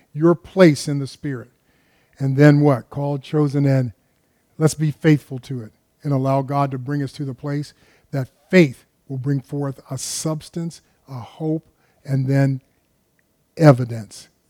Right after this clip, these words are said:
Will, it'll be evident that we belong to God. Isn't that how that works? It'll be very evident that we all belong to God. I, I, I still say that about Julian and, and Ariane. This is very important.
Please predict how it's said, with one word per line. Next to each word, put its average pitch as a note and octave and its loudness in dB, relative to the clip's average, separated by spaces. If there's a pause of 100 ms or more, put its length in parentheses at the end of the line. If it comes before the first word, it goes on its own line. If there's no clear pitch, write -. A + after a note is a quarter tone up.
(300)
Will, C#3+ -6
it'll D3 -2
be C#3 -4
evident D3 -6
that B2+ -10
we C#3+ -4
belong C3 -4
to B2+ -8
God. A2 -14 (500)
Isn't C#3 -2
that C3+ 2
how C#3 2
that C#3 -6
works? D3 -12 (540)
It'll D#3 0
be C#3 -4
very C3+ -4
evident B2+ -10
that A#2+ -16
we B2+ -10
all C3 -10
belong B2 -10
to A#2 -14
God. A2+ -16 (500)
I, D3 -6
I, C#3+ -4
I C#3 -4
still D#3 -4
say E3 2
that C#3 -2
about B2 -10 (140)
Julian C3+ -8
and, C3 -8
and C3 -10
Ariane. C#3+ -12 (1300)
This F3 -2
is D#3 -8
very F3+ 0
important. E3 -6